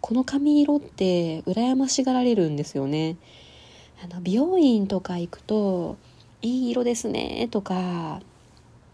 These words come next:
「みんながこれぐらいの色にしようと思って、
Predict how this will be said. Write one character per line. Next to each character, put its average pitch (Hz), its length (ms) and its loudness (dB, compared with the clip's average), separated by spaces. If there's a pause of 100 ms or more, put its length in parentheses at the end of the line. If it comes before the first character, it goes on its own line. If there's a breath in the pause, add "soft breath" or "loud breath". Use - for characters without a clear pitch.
(180)
「み 202 120 2
ん 220 80 -2
な 285 100 0
が 277 140 0
こ - 120 -6
れ 208 140 2
ぐ 214 100 2
ら 214 120 0
い 208 100 0
の 208 100 2
色 214 340 0
に 202 120 2
し 196 140 0
よ 190 120 4
う 180 60 -2
と 180 120 -2
思 170 200 -4
っ 190 40 -8
て、 247 540 0